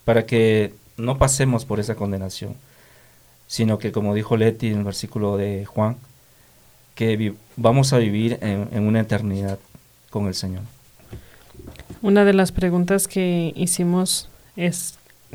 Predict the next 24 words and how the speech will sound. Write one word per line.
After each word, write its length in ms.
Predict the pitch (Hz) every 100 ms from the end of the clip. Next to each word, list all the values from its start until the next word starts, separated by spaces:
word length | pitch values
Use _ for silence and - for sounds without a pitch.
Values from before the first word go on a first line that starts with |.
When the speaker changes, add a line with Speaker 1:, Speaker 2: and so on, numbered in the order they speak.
| -
Speaker 2:
que 100 | 180
le 140 | 180
emociona 480 | 185 180 175 185 190
escuchar 420 | 214 - - 185
acerca 380 | 180 180 180 185
de 100 | 180
las 180 | 170 160
bendiciones 540 | 175 160 - 165 175
del 160 | 175 160
Evangelio, 560 | 156 147 165 156 170 175 - - - - - -
pero 240 | 175 175
no 160 | 170 175
la 120 | 190
exhortación 760 | 185 190 175 160 156 160 165
a 60 | 180
arrepentirse 840 | 170 160 156 143 147 160 - 175
y 100 | 165
venir 300 | 156 156 160
a 60 | 165
Cristo. 440 | 170 180 - 254 - - - - - -
Hemos 300 | 190 220 220
estado 320 | 196 170 180
hablando 440 | 185 185 185 190 190
de 380 | 156 139 139